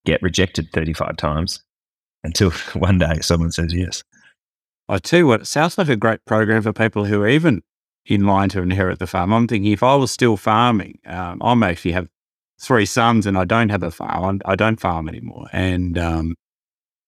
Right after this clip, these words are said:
Speaker 2: I'd go, "I want them to go to this program to see if they're good enough to take over." Like, it, 'cause I'm just looking, hearing you and I'm thinking, "Jesus, I'd want one of these candidates to run my farm," 'cause it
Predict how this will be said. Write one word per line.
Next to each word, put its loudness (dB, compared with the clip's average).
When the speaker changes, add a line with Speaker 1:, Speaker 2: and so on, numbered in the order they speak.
Speaker 2:
I'd 0
go, 0
"I 4
want 2
them -6
to -2
go -4
to -4
this -2
program -4
to -4
see 0
if 0
they're -2
good -2
enough -4
to -8
take -4
over." 2
Like, -2
it, -4
'cause 0
I'm 4
just 0
looking, 0
hearing 0
you 4
and -2
I'm 0
thinking, -2
"Jesus, 0
I'd 0
want -2
one -2
of -4
these -4
candidates -6
to -10
run -6
my -4
farm," 0
'cause -2
it -4